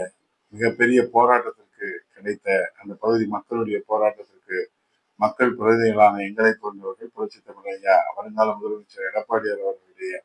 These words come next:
வழிகாட்டுதலோடு முன்னெடுத்த அந்த போராட்டத்திற்கு கிடைத்த வெற்றி, இதுல, அஹ், அனைவரும் பங்கேற்று விவசாயிகளுக்கான வெற்றியை பெற்று தந்திருக்கின்றார்கள். அனைவருக்கும் நன்றியை தெரிவித்துக் கொண்டு,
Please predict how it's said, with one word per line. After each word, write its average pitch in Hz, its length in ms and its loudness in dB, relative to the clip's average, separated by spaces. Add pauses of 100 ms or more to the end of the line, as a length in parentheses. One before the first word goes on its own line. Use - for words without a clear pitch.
(480)
வழிகாட்டுதலோடு 113 760 2
முன்னெடுத்த 104 520 -6
அந்த 95 220 -16
போராட்டத்திற்கு 107 720 0 (100)
கிடைத்த 95 340 -10 (840)
வெற்றி, 104 320 0
இதுல, 110 240 6 (420)
அஹ், - 360 -8
அனைவரும் 120 640 4
பங்கேற்று 110 580 -2 (680)
விவசாயிகளுக்கான 107 1040 2
வெற்றியை 107 400 -2
பெற்று 104 300 -8
தந்திருக்கின்றார்கள். 95 960 -2
அனைவருக்கும் 104 800 0
நன்றியை 101 520 -4
தெரிவித்துக் 92 480 -12
கொண்டு, 90 260 -2